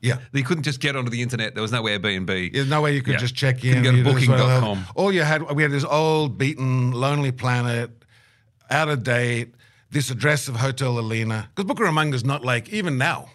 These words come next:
Speaker 1: if you go visit Colombia, you don't go to Bucaramanga.
Speaker 2: Yeah.
Speaker 1: So we
Speaker 2: There's
Speaker 1: anyway,
Speaker 2: no
Speaker 1: we
Speaker 2: W Hotel.
Speaker 1: So we, yeah, we go to, we go to Hotel Elena, and we get up in the morning,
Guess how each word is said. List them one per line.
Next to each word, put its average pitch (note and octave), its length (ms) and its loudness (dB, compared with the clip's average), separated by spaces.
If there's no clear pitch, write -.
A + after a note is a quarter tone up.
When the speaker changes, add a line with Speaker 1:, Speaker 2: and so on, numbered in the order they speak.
Speaker 1:
if B2+ 80 -8
you F3+ 80 -2
go D3 120 0
visit B2 280 -2
Colombia, A2+ 380 -2
you B2 100 -4
don't F3 100 -6
go F2 100 -8
to - 20 -14
Bucaramanga. D#2+ 480 -12
Speaker 2:
Yeah. F#2 100 -4
Speaker 1:
So E3 280 0
we E3 140 0
Speaker 2:
There's D3 140 4
Speaker 1:
anyway, - 160 4
Speaker 2:
no C3+ 140 4
Speaker 1:
we A#2 140 0
Speaker 2:
W - 60 0
Hotel. G#2 320 -4
Speaker 1:
So E3 260 -4
we, D#3 160 -2
yeah, A#2+ 160 -2
we D3 140 0
go G3+ 100 4
to, G3 240 2
we D#3+ 120 0
go G#3 120 2
to F#3 80 4
Hotel D#3+ 220 2
Elena, A2 300 -2
and - 380 -14
we C#3+ 60 -2
get G3 120 2
up F3+ 100 2
in D#3 60 2
the C#3+ 80 0
morning, A#2 440 -2